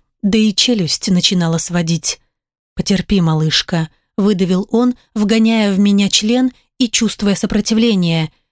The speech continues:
«Еще немного, я не могу остановиться». Услышав это, я постаралась набраться терпения, однако через пару сильных толчков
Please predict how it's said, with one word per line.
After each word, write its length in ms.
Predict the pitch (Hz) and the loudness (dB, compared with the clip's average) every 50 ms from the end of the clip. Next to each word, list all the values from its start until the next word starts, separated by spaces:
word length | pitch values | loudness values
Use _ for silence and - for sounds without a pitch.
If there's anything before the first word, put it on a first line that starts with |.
| _ _ - | _ _ -4
«Еще 320 | - 180 180 - - - 190 | -2 0 0 0 0 0 0
немного, 640 | 180 180 185 190 190 175 160 151 151 151 147 151 147 _ _ _ _ _ - | 2 2 2 2 2 2 0 0 -2 -2 -2 -4 -4 _ _ _ _ _ -2
я 140 | - 196 190 | 0 2 2
не 120 | 190 185 | 2 2
могу 300 | 185 190 190 190 214 220 | 2 2 2 2 0 0
остановиться». 960 | 190 151 - - - 165 160 156 156 151 160 156 - - - - 160 156 156 - _ _ _ _ _ _ _ _ _ - - | 0 0 -2 -2 -2 -2 0 0 0 -2 -2 -4 -2 -2 -2 -2 -2 -4 -4 -8 _ _ _ _ _ _ _ _ _ -4 -4
Услышав 480 | 247 - - 262 233 - 247 214 - _ | -2 0 0 0 0 0 -2 -4 -4 _
это, 240 | - 247 240 - 220 | -2 -2 -2 0 0
я 140 | 208 208 214 | 0 0 0
постаралась 680 | - 220 - - - 220 214 214 208 202 202 - - - | -2 -2 -4 -2 0 0 0 0 0 0 0 -2 -2 -2
набраться 460 | 202 196 190 190 190 190 190 - 196 | -2 0 0 0 -2 -2 -2 -4 -4
терпения, 720 | - - 208 202 - 269 269 247 214 180 170 165 165 160 - _ _ _ _ _ _ - | -2 -4 -4 -2 0 0 0 2 2 0 0 -2 -2 -4 -6 _ _ _ _ _ _ -4
однако 400 | 214 202 185 202 202 190 - 190 | -4 0 0 0 0 0 -2 -4
через 300 | - - 190 190 - - | -2 -2 -2 -2 -2 -2
пару 280 | - - 196 180 185 175 | -4 -2 -2 -2 -2 -2
сильных 400 | - - 208 190 185 180 - - | -2 0 0 2 2 0 0 -2
толчков 640 | - 180 170 165 - - - - 262 277 - - | -2 -4 -4 -2 -4 -4 -2 -2 -2 -2 -2 -8